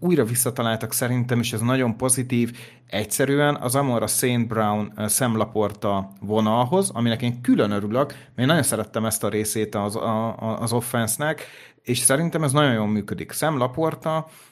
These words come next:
ö, a, az előző héten,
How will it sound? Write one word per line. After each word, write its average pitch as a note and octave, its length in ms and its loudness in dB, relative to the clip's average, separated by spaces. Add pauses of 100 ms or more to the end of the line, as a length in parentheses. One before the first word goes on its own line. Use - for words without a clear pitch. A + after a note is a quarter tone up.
(140)
ö, A2+ 60 -2
a, G#2+ 760 0
az A2+ 140 -4
előző G#2 720 2
héten, A#2+ 680 -2